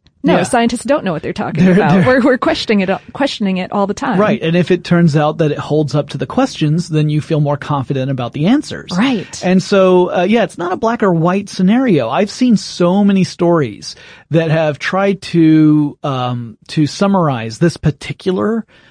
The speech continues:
Speaker 2: uh, story about the Planck satellite data as Planck satellite data invalidates Big Bang Theory. And I think, well, now you have
Speaker 1: Oh,
Speaker 2: grossly
Speaker 1: whoa.
Speaker 2: over-exaggerated what has
Speaker 1: Whoa.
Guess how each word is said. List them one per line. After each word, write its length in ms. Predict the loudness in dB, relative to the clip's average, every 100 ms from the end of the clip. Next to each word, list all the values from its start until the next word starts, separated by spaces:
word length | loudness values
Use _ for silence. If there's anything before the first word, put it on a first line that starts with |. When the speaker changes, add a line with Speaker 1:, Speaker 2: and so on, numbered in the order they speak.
| _ _ _ -4
Speaker 2:
uh, 120 | -2
story 260 | 0 0 2
about 160 | 2 -2
the 60 |
Planck 300 | -4 -4 -4
satellite 440 | -2 -2 0 -2 -2
data 340 | -2 0 -2 -4 -16 -10
as 340 | -4 -2 -4
Planck 300 | -4 -4 -2
satellite 440 | 0 0 0 0 0
data 280 | 0 -2 0
invalidates 800 | 2 2 2 0 2 2 0 -2
Big 260 | -4 -4 -2
Bang 240 | -4 -4
Theory. 460 | -4 -2 -2 -4 -6
And 140 | -2
I 60 | -2
think, 200 | -2 0
well, 240 | 0 2 2
now 200 | 4 4
you 180 | 6 6
have 520 | 4 2 0 2 2
Speaker 1:
Oh, 100 | 0
Speaker 2:
grossly 560 | 2 2 4 4 4
Speaker 1:
whoa. 80 | 4
Speaker 2:
over-exaggerated 1120 | 4 4 4 2 2 0 0 0 0 -2 -2
what 140 | 0 2
has 200 | 2
Speaker 1:
Whoa. 60 | 2